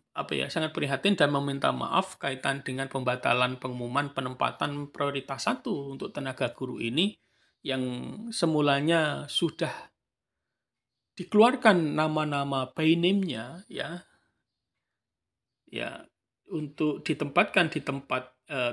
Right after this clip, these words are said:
tugas, ternyata ini saat ini sedang dibatalkan karena adanya, eh, sanggahan-sanggahan sehingga diperlukan verifikasi ulang untuk, eh, di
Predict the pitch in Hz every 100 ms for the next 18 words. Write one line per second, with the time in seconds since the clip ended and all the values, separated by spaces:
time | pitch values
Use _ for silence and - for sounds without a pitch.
0 | 117 262 - 127 131 - 165 - - _
1 | _ _ - 139 135 135 170 170 170 156
2 | 151 - - 147 139 147 156 151 143 -
3 | - 214 - 135 131 139 151 - - 127
4 | 127 127 113 117 123 113 - 113 110 _
5 | _ _ _ _ 139 131 131 135 131 127
6 | 139 160 160 160 170 - _ - 139 139
7 | 139 - _ - 135 131 127 127 127 123
8 | 120 120 170 180 180 127 123 123 156 165
9 | - - 143 135 135 147 143 139 131 131
10 | 131 127 - 135 160 254 - _ _ _
11 | _ _ _ _ _ _ _ _ _ _
12 | 151 147 143 165 160 - - 160 151 147
13 | 143 135 143 - _ - 139